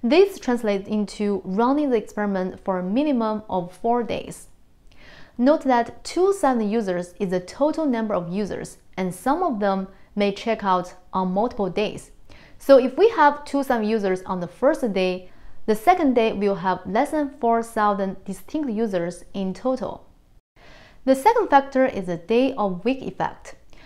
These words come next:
People behave differently on particular days of a week than other days. For example, people may make more purchases during weekends.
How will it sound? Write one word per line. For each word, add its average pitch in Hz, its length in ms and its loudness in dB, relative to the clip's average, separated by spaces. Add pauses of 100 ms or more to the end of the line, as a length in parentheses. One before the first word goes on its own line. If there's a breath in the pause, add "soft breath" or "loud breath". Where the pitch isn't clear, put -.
(200 soft breath)
People 427 280 6
behave 262 380 2
differently 226 480 -2
on 185 160 -4
particular 185 420 -6
days 226 440 0
of 185 200 -4
a 175 60 -2
week 185 420 -2 (100)
than 185 240 -6
other 220 240 0
days. - 420 -10 (540 loud breath)
For 311 80 6
example, 269 580 6
people 311 240 -2
may 277 120 2
make 226 240 -2
more 220 320 0
purchases 262 520 -2
during 196 440 -4
weekends. 214 540 -8